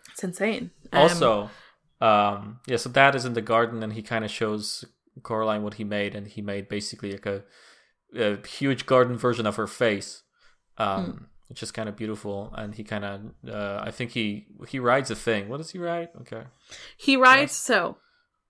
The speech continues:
Speaker 2: Oh, okay.
Speaker 1: I've guessed what it is. Um, I've guessed, uh, given my knowledge of what insects look like, thanks to Bugs Life, I've
Speaker 2: Mm-hmm.
Speaker 1: guessed what it is. However,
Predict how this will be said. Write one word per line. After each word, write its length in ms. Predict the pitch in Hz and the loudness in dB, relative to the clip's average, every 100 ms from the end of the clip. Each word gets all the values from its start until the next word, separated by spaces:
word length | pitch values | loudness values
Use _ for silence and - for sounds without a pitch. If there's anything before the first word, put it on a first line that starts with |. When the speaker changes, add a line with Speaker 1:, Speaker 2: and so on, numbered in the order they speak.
| - | 2
Speaker 2:
Oh, 180 | 123 113 | 6 6
okay. 100 | 202 | 6
Speaker 1:
I've 180 | 208 - | 4 2
guessed 300 | 190 - - | 2 2 -2
what 120 | 240 | 0
it 100 | 240 | 4
is. 420 | 254 294 294 - - _ | 4 4 -2 -8 -10 _
Um, 460 | 175 170 165 160 180 - 180 | 0 2 0 -6 -16 -12 -12
I've 140 | 175 | 0
guessed, 420 | - 262 - - - | 4 4 2 -14 -10
uh, 100 | - - - _ _ _ _ _ _ | -10 -10 -20 _ _ _ _ _ _
given 240 | 202 196 185 | 0 2 0
my 260 | 175 160 | 0 0
knowledge 380 | 175 170 160 165 | 0 0 0 -4
of 100 | 165 | -6
what 200 | 160 - | -4 -4
insects 380 | 165 165 170 - | -6 -8 -10 -8
look 180 | 160 156 | -8 -4
like, 180 | 156 156 | -6 -6
thanks 280 | 165 160 - | -10 -8 -6
to 60 | |
Bugs 260 | 156 135 - | -6 -8 -4
Life, 220 | 123 185 - - - - - | -4 -4 -16 -18 -18 -10 0
I've 100 | 202 | 2
Speaker 2:
Mm-hmm. 60 | |
Speaker 1:
guessed 280 | 311 262 - | 4 4 2
what 120 | 269 | 0
it 100 | 240 | 2
is. 200 | 226 220 - | 2 2 -4
However, 760 | - 202 - 180 196 190 180 | 0 2 2 0 2 0 -2